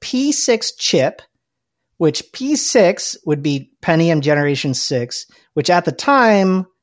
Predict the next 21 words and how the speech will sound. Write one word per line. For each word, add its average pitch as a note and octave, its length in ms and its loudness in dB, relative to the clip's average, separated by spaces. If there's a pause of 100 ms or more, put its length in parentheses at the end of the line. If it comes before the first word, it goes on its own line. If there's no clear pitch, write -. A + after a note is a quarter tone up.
(360)
the C3+ 100 -4
Pentium G3 560 2
Pros C3 920 2
were C3+ 180 -6
probably F3 640 0
pending D3+ 480 0
release." A2 640 -10 (680)
So B2 240 -6
she's D#3 240 -4
got C#3+ 360 2 (240)
what B2+ 240 -4
would B2 160 -8
be A#2+ 400 -6
a A2+ 560 -10 (500)
six - 380 -2
eighty-six C#3+ 720 0
Pentium B2+ 460 -2
Pro A#2+ 260 -4
type A2+ 340 -10
of A2 180 -10 (140)
computer. A#2 680 -10